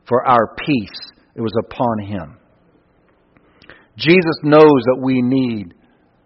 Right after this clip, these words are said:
emotional peace. And look what He says about this. "I am leaving you with a gift,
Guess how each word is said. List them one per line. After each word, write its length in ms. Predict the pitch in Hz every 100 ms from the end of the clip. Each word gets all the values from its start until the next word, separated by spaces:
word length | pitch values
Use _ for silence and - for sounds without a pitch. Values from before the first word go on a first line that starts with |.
| _
emotional 920 | 107 107 120 127 - 135 127 127 117 _ _ _
peace. 400 | - - 127 101 87 - _ _ _ _ _
And 120 | 107
look 200 | 127 160
what 120 | 170
He 80 | 156 -
says 140 | 143 123
about 300 | 110 104 -
this. 180 | 98 85 - - - -
"I 140 | 139
am 140 | 151 151
leaving 380 | 156 208 214 202
you 160 | 202
with 160 | 190 170
a 80 | 139
gift, 680 | 117 104 131 101 - -